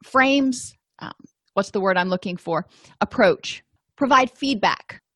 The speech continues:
objective feedback to the person about what you see, what, what the experiences are, what you believe their capabilities are. You know,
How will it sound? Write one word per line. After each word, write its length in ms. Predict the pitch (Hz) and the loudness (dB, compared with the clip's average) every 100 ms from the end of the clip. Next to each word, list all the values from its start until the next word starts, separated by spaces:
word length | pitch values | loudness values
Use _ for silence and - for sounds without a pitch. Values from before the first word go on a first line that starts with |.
| - | -4
objective 680 | 185 170 233 240 - 277 | -4 -2 0 0 -2 -10
feedback 560 | 262 247 240 202 214 - | -8 -8 -6 -2 -2 -2
to 160 | - 254 | -10 -8
the 100 | 254 | -6
person 580 | - 233 - 240 214 - | -4 -6 -4 -6 -6 -6
about 520 | 180 190 185 185 - _ _ _ | -4 0 2 2 0 _ _ _
what 260 | 185 208 - | -2 0 2
you 160 | 220 233 | 0 -2
see, 560 | - 240 226 220 220 | -4 -6 -4 -4 -6
what, 320 | 190 185 151 - _ | -4 -4 -4 -8 _
what 260 | 185 214 | -2 0
the 80 | 226 | 0
experiences 840 | 208 - - 214 214 202 - 214 196 | -2 -4 -8 -4 -4 -6 -8 -8 -2
are, 400 | 196 196 190 196 - - _ | 2 4 4 0 -8 -20 _
what 200 | - 226 | -2 0
you 180 | 196 240 | 0 -4
believe 480 | 202 233 220 226 196 | 0 0 0 -4 -4
their 140 | 214 | -4
capabilities 920 | 208 247 226 220 185 220 240 226 226 226 | -4 -6 -8 -6 0 0 0 -2 -4 2
are. 260 | 214 214 | 4 4
You 160 | 214 185 | 0 -4
know, 180 | 175 | -8